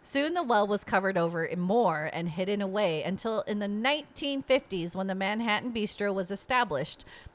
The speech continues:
The owners knew about the Spring, uh, Spring Street Ghost as the staff would report strange happenings constantly. But it wasn't until the nineteen eighties when they decided to investigate in their basement.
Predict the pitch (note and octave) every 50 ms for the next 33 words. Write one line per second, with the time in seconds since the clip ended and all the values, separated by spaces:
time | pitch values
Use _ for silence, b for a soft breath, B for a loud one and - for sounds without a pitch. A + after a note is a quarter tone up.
0 | - B3 C4+ C#4 - B3+ B3+ D4+ F#4 G#4 F#4+ C#4+ B3+ A#3+ C4+ E4 D#4+ A3 F#3 F3+
1 | F3 F3+ - F3 - - - _ G3 F#3+ F3 F3+ - - F3+ E3 D#3 D#3+ - -
2 | - G3 F3+ E3 - - F#3 D#3 - D#3+ D#3+ G#3+ B3+ - - - G#3 G3+ F#3 G3
3 | G3 - - - A#3 G#3 G3 A3+ - - C#4 C4+ C4+ D4+ C4+ - - A#3 G#3+ -
4 | - - - - - G#3 G3+ G3 F3+ F3+ F#3 F#3+ G3+ G3+ - G3+ - _ - -
5 | D3+ D#3 - F#3 E3 E3+ D#3+ D#3+ E3 D#3 - - _ - - - - B3 C4 B3+
6 | A#3+ - - G#3 E3 - D#3 D3 C3+ C#3 B B B B B B B B _ A#3
7 | A#3+ A#3+ A#3 G#3+ A3+ A3 A3 C4+ C#4+ C#4+ C#4 C4 D#4+ C4 A#3+ B3+ A#3+ A3+ G#3+ A3+
8 | A3 - A#3+ A3+ G3+ - F#3 G3+ G#3+ B3 C#4 C#4+ A#3+ A3+ G#3 G3+ G3 F#3 F#3+ F#3
9 | - - G3+ - G3 F#3+ - - G#3+ G3+ F#3 E3+ D#3+ D#3+ - - G3 F3+ F#3+ F#3+
10 | E3+ - G3+ A3+ A3+ G#3+ A3+ A3+ C4 - - - F3+ D3+